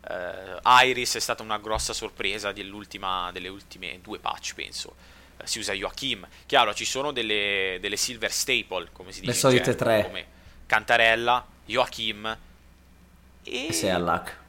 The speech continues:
Speaker 1: non saprei dirti la terza, onestamente. Potrei
Speaker 2: No, se-
Speaker 1: dirti in un Vannemark,
Speaker 2: Se-
Speaker 1: ma in realtà neanche troppo.
Speaker 2: Sealak
Speaker 1: Assair,
Speaker 2: no?
Speaker 1: ma in realtà neanche troppo. Scusami?
Speaker 2: Sealak no, che è la silver più fissa che io abbia mai visto, forse la silver più forte di Nilfgaard.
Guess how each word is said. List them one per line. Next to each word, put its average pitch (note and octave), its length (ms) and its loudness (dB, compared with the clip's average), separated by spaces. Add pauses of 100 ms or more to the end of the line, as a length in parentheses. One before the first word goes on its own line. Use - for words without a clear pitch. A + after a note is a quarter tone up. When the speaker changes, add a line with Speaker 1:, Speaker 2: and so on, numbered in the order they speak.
Speaker 1:
non G3+ 200 -6
saprei F#4+ 260 0
dirti A#2 280 -8
la F2+ 100 0
terza, F2+ 300 -2
onestamente. F#2+ 720 -4
Potrei A#2+ 280 0
Speaker 2:
No, F#2 80 -2
se- - 160 -4
Speaker 1:
dirti B2 160 -4
in A#2+ 60 -6
un A#2 520 -14 (720)
Vannemark, D3 560 8
Speaker 2:
Se- - 60 -8
Speaker 1:
ma G#2 60 -8
in G2+ 40 -4
realtà G#2 240 -2
neanche G#2 240 -4
troppo. C3 480 0 (180)
Speaker 2:
Sealak G#3 520 12
Speaker 1:
Assair, G#3+ 80 2
Speaker 2:
no? A#3 280 6
Speaker 1:
ma G2 60 -4
in G2+ 60 -2
realtà G#2 240 -2
neanche G2+ 260 -6
troppo. G#2+ 420 -6 (1160)
Scusami? D#3+ 420 -8 (260)
Speaker 2:
Sealak G#3 600 8
no, E3 300 4
che E3 120 -2
è - 20 2
la B2 100 4
silver D3 380 4
più D3 140 0
fissa D3+ 440 0
che D#3 100 -4
io D3 40 6
abbia C3+ 180 2
mai B2+ 140 4
visto, C3 560 2
forse C#3 240 0
la C3 80 2
silver C3+ 340 4
più C3 140 -6
forte C3+ 380 4
di A#2 100 0
Nilfgaard. B2 680 2